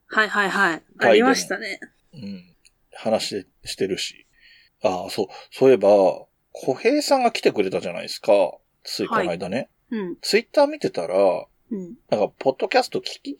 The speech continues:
Speaker 2: 聞いてるの全部聞いちゃったから、聞いちゃったしか。
Speaker 1: はい。
Speaker 2: 聞いちゃったし、
Speaker 1: うん。
Speaker 2: 小平さんが出てるって言うから、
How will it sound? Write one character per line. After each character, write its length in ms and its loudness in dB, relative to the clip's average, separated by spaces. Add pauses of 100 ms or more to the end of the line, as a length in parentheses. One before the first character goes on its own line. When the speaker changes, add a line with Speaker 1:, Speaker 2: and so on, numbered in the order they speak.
Speaker 2:
聞 120 -4
い 20 -4
て 80 -2
る 80 4
の 60 2
全 140 2
部 60 -2
聞 220 -2
い 60 -2
ち 80 0
ゃ 20 6
っ 140 -2
た 120 2
か 120 -6
ら、 440 2 (340)
聞 120 -2
い 60 2
ち 100 2
ゃ 100 2
っ 60 0
た 120 4
し 220 2
か。 140 -8
Speaker 1:
は 60 -14
い。 20 -20 (280)
Speaker 2:
聞 20 0
い 60 -4
ち 80 2
ゃ 20 4
っ 120 -8
た 120 -2
し、 160 -2
Speaker 1:
う 40 -10
ん。 40 -14
Speaker 2:
小 140 -2
平 160 2
さ 140 -6
ん 40 -4
が 100 4
出 80 -2
て 140 2
る 80 2
っ 240 -8
て 100 -2
言 180 6
う 40 2
か 160 2
ら、 340 4